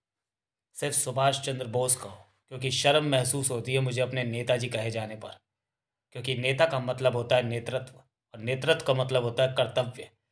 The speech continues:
यानी जिम्मेदारी। आज कौन सा नेता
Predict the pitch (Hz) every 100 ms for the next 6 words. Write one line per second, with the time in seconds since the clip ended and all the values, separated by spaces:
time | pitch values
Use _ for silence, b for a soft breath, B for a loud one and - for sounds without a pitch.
0 | _ - 127 131 131 131 139 123 107 95
1 | - _ _ _ 131 131 147 160 160 151
2 | 147 147 127 -